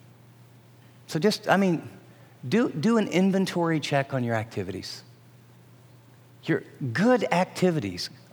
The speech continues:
What, what Martha was doing was good, but her good activity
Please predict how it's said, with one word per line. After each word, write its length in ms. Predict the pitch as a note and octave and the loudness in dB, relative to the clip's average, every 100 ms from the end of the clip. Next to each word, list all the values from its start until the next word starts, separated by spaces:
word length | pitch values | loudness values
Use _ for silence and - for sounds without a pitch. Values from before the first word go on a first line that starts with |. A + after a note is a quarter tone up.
| - | -4
What, 220 | D#3 A#3 G#3 | 0 2 4
what 200 | B3+ G#3 | 4 6
Martha 300 | B3 C#4 B3 | 4 4 2
was 140 | A#3+ | 2
doing 240 | G#3+ D4+ | 4 4
was 120 | C#4+ F3+ | 4 2
good, 480 | D4+ F#4+ E4 - - - - - - - - - - | 4 4 4 0 -10 -18 -20 -20 -20 -20 -20 -8 2
but 100 | F#3 | 2
her 280 | - B3+ A#3 | 6 4 6
good 260 | D#3 A#3+ | 6 4
activity 840 | - F#3+ G3 - A#3 A3+ C#3 A2 | 4 2 2 2 2 4 2 0